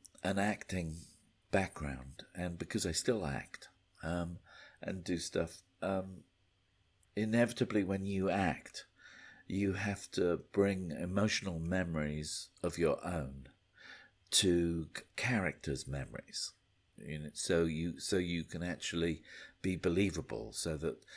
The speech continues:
so that you can both hit the marks and look real at the same time. You know, it's, you can say the lines and they sound like yours.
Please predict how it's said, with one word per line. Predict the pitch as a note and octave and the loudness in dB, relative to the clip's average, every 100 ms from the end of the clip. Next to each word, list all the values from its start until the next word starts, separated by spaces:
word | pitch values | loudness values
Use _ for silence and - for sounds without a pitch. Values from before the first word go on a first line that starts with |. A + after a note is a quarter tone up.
| - - | -18 -16
so | - F#2 | 0 4
that | D#2+ D#2+ - | 4 4 0
you | F2 | -4
can | - E2+ | -4 -4
both | D#2+ F2 - - | 2 2 2 -4
hit | - A2+ | -2 -2
the | - | -2
marks | E2+ E2+ E2 D#2+ - - - | -2 0 -2 -4 -4 -4 -2
and | D2+ E2+ D#2+ D#2 - | 0 0 -2 -6 -4
look | F2+ D#2+ | -2 -2
real | E2 F2+ E2 A#1 - _ - | 2 4 4 2 -6 _ -16
at | - | -10
the | |
same | - F2 C#2+ C#2 | -6 -2 -4 -4
time. | - E2+ C2+ - | -4 -2 -2 -4
You | - C#2+ | -8 -8
know, | C#2 | -8
it's, | - - - | -8 -12 -10
you | E2+ E2 | -8 -8
can | - D2+ - - | -8 -10 -12 -16
say | - - F#2 | -4 2 4
the | E2 | 4
lines | F2 E2 E2 D#2 | 2 2 -2 -4
and | D2+ | -8
they | D2 | -6
sound | D2 F2 E2 D2+ | -4 -2 -2 -4
like | C#2+ - | -6 -2
yours. | E2+ D#2 C#2+ C2 - | 0 0 0 -4 -8